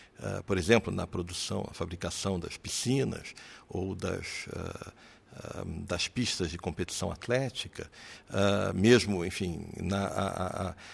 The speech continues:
a Itália tem a Casa Itália, que é um lugar de congraçamento para receber também, eh, visitantes e tudo. Os móveis lá são feitos por grandes empresas italianas.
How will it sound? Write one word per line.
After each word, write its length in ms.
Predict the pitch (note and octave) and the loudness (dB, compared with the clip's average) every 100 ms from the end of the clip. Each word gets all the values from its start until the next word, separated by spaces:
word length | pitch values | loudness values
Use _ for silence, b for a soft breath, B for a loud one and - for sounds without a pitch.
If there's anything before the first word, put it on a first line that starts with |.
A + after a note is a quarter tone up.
| B | B
a 100 | - | -2
Itália 380 | F2+ - A2 A2+ | 2 6 6 6
tem 380 | - A#2 A#2+ G2 | 6 6 8 6
a 80 | F#2+ | 0
Casa 380 | - A2 G#2 G2 | 4 4 6 2
Itália, 680 | - G#2+ A2 G#2+ F2+ E2 B B - | 2 4 6 4 2 -2 B B -14
que 140 | - | -4
é 40 | G2 | 0
um 100 | G2 | 0
lugar 300 | F2+ G2+ G2 | 2 2 2
de 120 | - | 0
congraçamento 960 | G2+ F#2+ F#2+ - F2 G2 A#2+ B2 - - | 0 2 2 2 2 2 2 0 -2 -6
para 180 | F2 | -2
receber 600 | E2+ F#2 - E2 G2 G2 - | 0 0 0 0 0 0 0
também, 400 | E2+ F2+ G2 F2 B B - - | -4 0 0 -2 B B -12 -6
eh, 160 | F2 F2 | -4 -2
visitantes 840 | E2+ E2+ - G#2+ B2+ B2 - E2+ | -6 -8 -4 0 2 0 -2 -8
e 40 | |
tudo. 280 | F2 - C#3 - - - - - _ - - - | -6 -4 -4 -8 -20 -20 -20 -20 _ -20 -20 -10
Os 160 | - G2+ | -6 -2
móveis 480 | G#2+ G#2+ A2 G2 F2+ | 4 6 6 2 0
lá 140 | G#2 | 0
são 160 | - F2+ | 0 -2
feitos 240 | - G2 | 0 -2
por 180 | - F2+ | -2 -2
grandes 320 | F#2+ G#2+ F#2 | 2 2 2
empresas 460 | F2+ F2 G2+ F2 E2 | -2 -2 -2 -2 -4
italianas. 680 | F2 F2+ F2+ A2+ C#3+ G#2 | -8 -6 -2 -2 0 -4